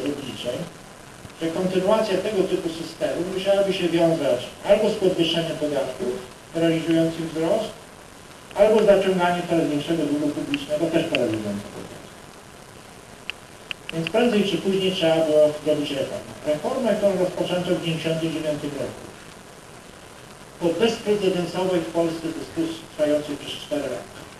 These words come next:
Ukształtowano tak, że ona ma dwie części. Jedna to jest reforma tego systemu zusowskiego.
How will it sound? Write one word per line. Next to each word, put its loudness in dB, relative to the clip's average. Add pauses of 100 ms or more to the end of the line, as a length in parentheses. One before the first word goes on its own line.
(1400)
Ukształtowano 0 (140)
tak, 2
że -2
ona 0
ma 0
dwie 4
części. -4
Jedna 4
to 0
jest 4
reforma 2
tego 0
systemu 0
zusowskiego. 2